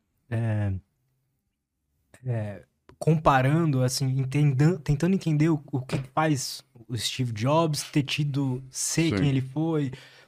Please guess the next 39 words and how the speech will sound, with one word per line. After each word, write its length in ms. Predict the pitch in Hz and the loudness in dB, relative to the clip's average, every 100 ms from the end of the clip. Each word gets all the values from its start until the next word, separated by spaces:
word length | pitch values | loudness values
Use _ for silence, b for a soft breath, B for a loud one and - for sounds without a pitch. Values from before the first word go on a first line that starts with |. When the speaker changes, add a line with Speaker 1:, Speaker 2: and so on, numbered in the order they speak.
| - | -2
Speaker 1:
o 60 | |
Da 120 | 131 | 2
Vinci 360 | 131 143 156 - - | 2 2 0 -4 -10
ser 280 | - 160 | -6 -4
quem 160 | 156 147 | -2 -2
ele 100 | 135 | -4
foi, 400 | 131 160 160 147 | -4 0 2 2
o 100 | 139 | 2
Einstein 340 | 151 147 - 147 | 0 -2 -2 -4
ser 180 | - 156 | -2 -4
quem 180 | - | -2
ele 100 | 143 | -2
foi, 320 | 135 - 160 160 | -2 -2 0 0
assim, 280 | - 156 | 0 -2
o 80 | 156 | -4
que 120 | - | -4
que 100 | 196 - | -6 -2
faz 220 | 165 147 | 0 0
essas 100 | 156 | -4
pessoas 320 | 143 - 147 | -4 -2 -2
serem 320 | - 151 147 | 0 0 0
assim, 320 | 143 - 131 117 | 0 -2 -4 -4
né? 140 | 107 - b b b b b | -6 -14 b b b b b
E 60 | |
aí 80 | 120 | 0
um 40 | 139 | 0
Speaker 2:
Uhum. 60 | |
Speaker 1:
cara 200 | 135 147 | 0 -2
comentou, 720 | 147 143 143 131 139 143 151 | 0 0 2 0 0 2 2
tipo, 340 | 135 135 - 131 | 0 -6 -8 -8
que 300 | - 147 127 b b b b _ _ _ _ _ _ _ _ _ | -2 -2 -2 b b b b _ _ _ _ _ _ _ _ _
a 100 | 147 | 2
gente 260 | 127 147 156 | 4 4 4
não 120 | 160 | 2
consegue 680 | 160 175 170 - 147 165 131 | 2 -2 0 2 2 2 0
ser 260 | 127 131 120 | 0 -2 -2
assim, 340 | - 110 101 | -4 -8 -8
essas 200 | 101 123 | -6 -8
pessoas 760 | - 127 - 135 151 151 - | -2 -2 0 0 0 0 -4